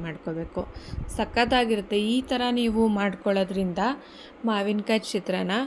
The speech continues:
ತುಂಬ ಸಿಂಪಲ್ಲಾದ ರೆಸಿಪಿ ಇದು, ಬೇಗನೆ ಆಗುತ್ತೆ. ನಾರ್ಮಲ್ ಏನು ಚಿತ್ರಾನ್ನ ಮಾಡ್ಕೊಳ್ತೀರಾ, ಲೆಮನ್ ರೈಸ್ ಏನು ಮಾಡ್ಕೊಳ್ತೀರಾ, ಅದೇ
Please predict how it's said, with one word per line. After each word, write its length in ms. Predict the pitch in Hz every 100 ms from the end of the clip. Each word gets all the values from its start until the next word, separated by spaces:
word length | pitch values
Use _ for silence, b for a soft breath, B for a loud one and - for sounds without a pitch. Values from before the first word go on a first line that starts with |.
| - B B B B - - - -
ತುಂಬ 320 | 262 254 262 285 311 -
ಸಿಂಪಲ್ಲಾದ 720 | 285 277 302 302 302 294 269 254
ರೆಸಿಪಿ 360 | 208 190 - 233 220
ಇದು, 120 | 208 190
ಬೇಗನೆ 440 | 220 226 240 262 254 214
ಆಗುತ್ತೆ. 320 | 180 - 180 180 180
ನಾರ್ಮಲ್ 520 | 185 226 247 262 262 - 214
ಏನು 140 | 226 233
ಚಿತ್ರಾನ್ನ 420 | 254 - 233 233 226 214
ಮಾಡ್ಕೊಳ್ತೀರಾ, 720 | 190 185 196 190 175 180 185 196 B B B B B 226
ಲೆಮನ್ 320 | 220 220 233 226
ರೈಸ್ 220 | 226 226 226
ಏನು 120 | 208 202
ಮಾಡ್ಕೊಳ್ತೀರಾ, 580 | 190 - 196 180 196 214 247 B B - - 214
ಅದೇ 220 | 170